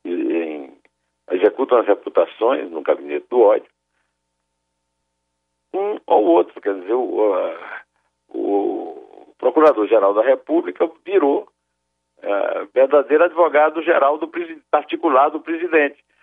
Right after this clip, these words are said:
E o Senado precisa cuidar disso. É só admitir.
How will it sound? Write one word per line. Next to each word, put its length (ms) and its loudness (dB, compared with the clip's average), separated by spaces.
E 140 -4
o 120 2
Senado 420 0
precisa 220 -2
cuidar 280 0
disso. 340 -10
É 100 2
só 120 4
admitir. 500 -2